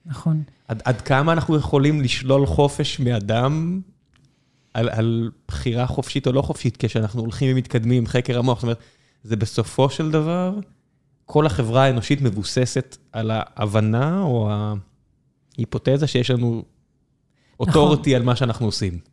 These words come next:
Speaker 1: נכון, ואני חושבת שמה שנורא חשוב פה, ומהבחינה הזאת בעיניי, אה, הת-, התקדמות שצריכה לתת לכולנו, אה, תחושה אופטימית מאוד, היא שההנחות האלה מבוססות על איזו אינטואיציה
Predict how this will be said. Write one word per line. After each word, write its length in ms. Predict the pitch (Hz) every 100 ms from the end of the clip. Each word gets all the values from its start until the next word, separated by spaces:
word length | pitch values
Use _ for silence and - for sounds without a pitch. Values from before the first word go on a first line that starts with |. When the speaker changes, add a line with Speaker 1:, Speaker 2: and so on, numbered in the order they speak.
| _
Speaker 1:
נכון, 300 | 190 175 202
ואני 140 | 180 185
חושבת 280 | - 254 262
שמה 240 | 233 240
שנורא 420 | 233 185 165 233
חשוב 460 | 247 220 - 302 285
פה, 100 | 190
ומהבחינה 560 | 175 170 170 - 180 196
הזאת 180 | 220 180
בעיניי, 680 | 170 170 196 214 220 220
אה, 60 | 180 165 160 156 -
הת-, 160 | 175 - -
התקדמות 500 | 180 170 156 208 -
שצריכה 400 | 180 170 - 180
לתת 220 | 202 190
לכולנו, 720 | - 175 180 202 196 170 -
אה, 120 | 180 165
תחושה 300 | - 185 180
אופטימית 600 | - - 254 311 285 180
מאוד, 340 | 165 165 165 - - - -
היא 80 | 226
שההנחות 640 | - 196 180 - 294 320 311
האלה 160 | 285
מבוססות 600 | 247 190 196 220 196 254 233
על 80 |
איזו 180 | 190 185
אינטואיציה 1000 | 185 180 190 233 - 208 185 170 170